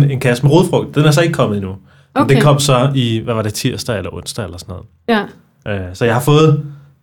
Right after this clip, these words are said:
Speaker 1: jeg har fået mine frugter, men jeg har ikke fået mine, mine rodfrugter endnu.
Speaker 2: Okay.
Speaker 1: Men jeg vil sige,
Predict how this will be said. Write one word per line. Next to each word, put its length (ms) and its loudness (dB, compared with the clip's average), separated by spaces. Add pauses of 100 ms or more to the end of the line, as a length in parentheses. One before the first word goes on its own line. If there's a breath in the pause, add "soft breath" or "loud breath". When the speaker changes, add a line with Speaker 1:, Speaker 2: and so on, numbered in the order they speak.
Speaker 1:
jeg 60 0
har 40 0
fået 160 4
mine 120 8
frugter, 280 2
men 60 -2
jeg 80 0
har 40 2
ikke 100 2
fået 120 6
mine, 260 4
mine 140 4
rodfrugter 500 0
endnu. 160 -8 (260 soft breath)
Speaker 2:
Okay. 320 4
Speaker 1:
Men 200 -2
jeg 100 4
vil 80 4
sige, 420 4